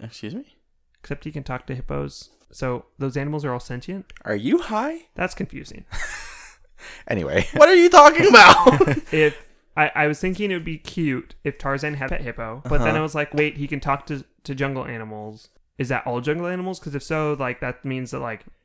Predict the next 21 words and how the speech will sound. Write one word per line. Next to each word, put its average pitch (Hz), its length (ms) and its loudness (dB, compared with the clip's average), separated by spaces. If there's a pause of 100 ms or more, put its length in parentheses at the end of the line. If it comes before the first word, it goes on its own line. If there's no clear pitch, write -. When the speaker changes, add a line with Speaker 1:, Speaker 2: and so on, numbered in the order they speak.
(120)
Speaker 1:
It'd - 100 -16
be 110 60 0
like 104 100 2
Speaker 2:
all 127 60 0
Speaker 1:
having 135 200 0
a - 20 -4
Speaker 2:
jungle 135 240 0
Speaker 1:
slave. 139 100 -2
Speaker 2:
animals 135 340 -2
are 127 80 -2
at 123 100 -6
least - 360 -10
semi-sentient, 123 1120 -8
if 123 140 -10
not, 123 260 -10
like, 120 280 -10
fully, 120 360 -12
like, 110 300 -12
self-aware 117 500 -8
and 113 120 -12
sentient." 147 440 -10